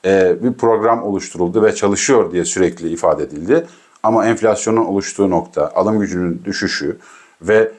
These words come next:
sanayideki daralma bize aslında programın çok da çalışmadığını, bütçe açıkları aynı zamanda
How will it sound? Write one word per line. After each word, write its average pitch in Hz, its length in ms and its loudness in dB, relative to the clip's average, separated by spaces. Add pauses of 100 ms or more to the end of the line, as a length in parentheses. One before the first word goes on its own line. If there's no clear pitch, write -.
sanayideki 104 640 0
daralma 95 540 2 (360)
bize 107 320 2
aslında - 300 -4
programın 95 360 0
çok 107 220 -2
da 85 60 -8
çalışmadığını, 76 640 -4
bütçe 101 240 0
açıkları - 540 -2
aynı 76 200 -4
zamanda 69 540 -8